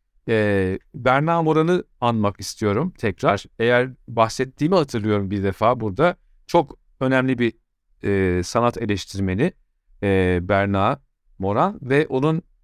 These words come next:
e, kitaplarını ve no-, ders notlarını herkese öneririm.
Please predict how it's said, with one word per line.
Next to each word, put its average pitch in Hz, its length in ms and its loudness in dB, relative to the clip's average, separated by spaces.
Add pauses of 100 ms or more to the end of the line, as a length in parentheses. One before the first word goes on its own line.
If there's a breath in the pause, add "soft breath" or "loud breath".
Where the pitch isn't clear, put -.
(380)
e, 92 760 0 (640)
kitaplarını 120 640 0
ve 120 120 2
no-, 131 320 -6
ders 117 280 0
notlarını 101 420 -2
herkese 101 500 -4 (180)
öneririm. 170 480 -2